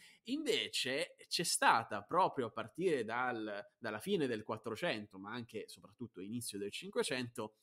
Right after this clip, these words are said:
una wave un po' diversa da parte della Chiesa, mi verrebbe da dire, che è stata quella portata dalla Controriforma, perché, eh, ce-,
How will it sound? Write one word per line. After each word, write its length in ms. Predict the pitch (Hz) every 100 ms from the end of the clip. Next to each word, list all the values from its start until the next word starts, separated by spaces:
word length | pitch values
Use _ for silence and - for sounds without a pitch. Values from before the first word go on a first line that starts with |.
| - _
una 220 | - 180 208
wave 640 | 156 151 143 139 135 139
un 140 | 127 127
po' 120 | 127
diversa 520 | 123 151 117 113 127
da 140 | 117 110
parte 300 | 120 - 127
della 260 | 120 113
Chiesa, 400 | 110 131 110 107
mi 140 | 123 120
verrebbe 340 | 120 117 110
da 120 | 110 107
dire, 300 | 101 90 135
che 100 | 233
è 40 |
stata 340 | - 113 107
quella 320 | 110 113 117 113
portata 680 | 175 - 95 95 113 113 - - _
dalla 380 | 117 117 120 120
Controriforma, 1300 | 110 110 110 120 110 110 107 98 101 104 110 101 101 - - _
perché, 580 | 147 139 - 110 113 -
eh, 380 | 92 76 85 -
ce-, 180 | -